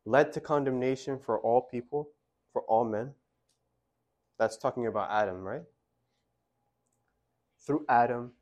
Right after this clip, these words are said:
all of us are under the fallen condition we are in, and we die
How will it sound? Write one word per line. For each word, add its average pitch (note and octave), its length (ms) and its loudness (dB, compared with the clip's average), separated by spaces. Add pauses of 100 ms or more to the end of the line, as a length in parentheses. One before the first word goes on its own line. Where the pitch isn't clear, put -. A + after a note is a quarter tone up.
(280)
all A#2 180 2
of A2+ 100 -2
us - 280 -8 (560)
are G#2+ 140 0
under A2+ 140 -4
the G#2+ 120 -6
fallen A#2+ 400 0
condition A2 560 -8
we G2 160 -8 (180)
are G2 120 -6
in, C3 300 -4 (680)
and G2+ 120 -6
we F#2+ 80 -8
die A#2+ 460 0